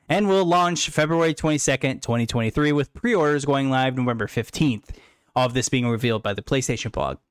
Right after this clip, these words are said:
The bundle features the P S V R two headset, the P S V R two Sense controllers, and the stereo headphones.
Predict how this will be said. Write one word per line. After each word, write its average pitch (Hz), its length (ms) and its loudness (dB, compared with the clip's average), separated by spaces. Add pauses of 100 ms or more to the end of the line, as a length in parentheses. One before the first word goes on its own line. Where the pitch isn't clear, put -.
(400)
The 151 80 -2
bundle 175 340 4
features 156 360 0
the 139 100 -4
P 139 160 0
S 127 120 -2
V 135 120 0
R 113 80 0
two 131 200 0
headset, 208 440 0
the - 60 -4
P 127 160 0
S 113 100 -2
V 123 140 0
R 113 80 0
two 117 180 -2
Sense 185 320 0
controllers, 160 560 0
and 117 100 -2
the 110 60 -2
stereo 139 380 2
headphones. 175 560 -2